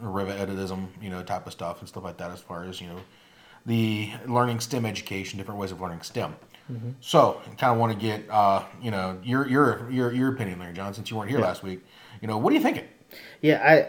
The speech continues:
Speaker 2: I, I mean, I, so I'll, I'll touch back again on this, uh, a little bit later too, because, um,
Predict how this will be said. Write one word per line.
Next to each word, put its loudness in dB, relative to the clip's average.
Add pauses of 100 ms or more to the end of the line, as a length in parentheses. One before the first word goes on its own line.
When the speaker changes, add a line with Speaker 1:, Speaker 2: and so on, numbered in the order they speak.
Speaker 2:
I, 6
I 8
mean, 4
I, 6
so 6
I'll, 8
I'll 4
touch 2
back 8
again 4
on 4
this, 0
uh, 4
a -2
little 4
bit 0
later 2
too, -2
because, -2 (100)
um, -4